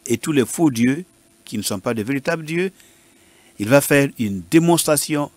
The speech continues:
de sa puissance afin que l'on comprenne qui est le vrai Dieu et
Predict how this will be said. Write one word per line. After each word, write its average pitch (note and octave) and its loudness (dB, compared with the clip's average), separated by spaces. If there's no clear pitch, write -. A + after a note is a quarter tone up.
de G2+ -4
sa A2+ 0
puissance B2 0
afin A2 -10
que - -4
l'on G3 0
comprenne E3+ 4
qui - 0
est A3 6
le D#3 4
vrai A2 -2
Dieu G#2+ -2
et C3+ -10